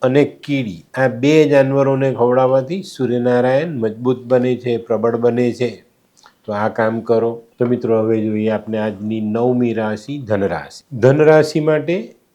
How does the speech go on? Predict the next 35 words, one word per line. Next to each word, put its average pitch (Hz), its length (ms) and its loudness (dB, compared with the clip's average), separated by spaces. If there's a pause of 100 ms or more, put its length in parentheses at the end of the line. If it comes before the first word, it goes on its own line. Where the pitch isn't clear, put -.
(260)
આ 147 320 0 (260)
સૂર્યનું 143 540 2
ગોચર 135 420 0
બીજા 127 420 2
સ્થાનમાં 139 500 2
રહેશે. 135 360 0 (180)
ધનરાશિ 180 640 6
માટે 185 320 4
પણ 180 220 2
આ 170 360 0 (240)
સમય 160 360 0
સારો 147 440 0
સાબિત 156 480 -4
થાય. 131 200 -6
જેની 147 260 -2
પાસે 165 300 0
કામ 139 300 -4
નથી 160 380 -2
એને 151 180 -2
કામ 123 340 -4
મળે. 143 460 -2 (140)
અને 180 420 2 (160)
આ 180 220 2
કામ 185 340 0
કેવું 202 380 2
હશે? 208 300 -2 (100)
મહેનતથી 151 920 2
તમને 185 440 4
ધન 127 320 4
અપાવે. 107 440 -2
એટલે 165 200 -4
એક 202 120 -4
સાત્વિક 180 720 -4
ધનની 175 460 4
આવક 151 440 2